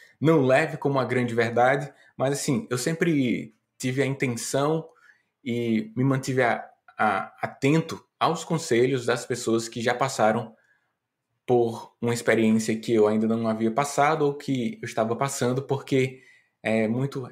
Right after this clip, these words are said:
relevante. Mas sempre essas recomendações,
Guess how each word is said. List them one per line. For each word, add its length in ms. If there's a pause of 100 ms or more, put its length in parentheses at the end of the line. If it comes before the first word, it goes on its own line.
relevante. 720
Mas 520 (120)
sempre 800 (300)
essas 400
recomendações, 1080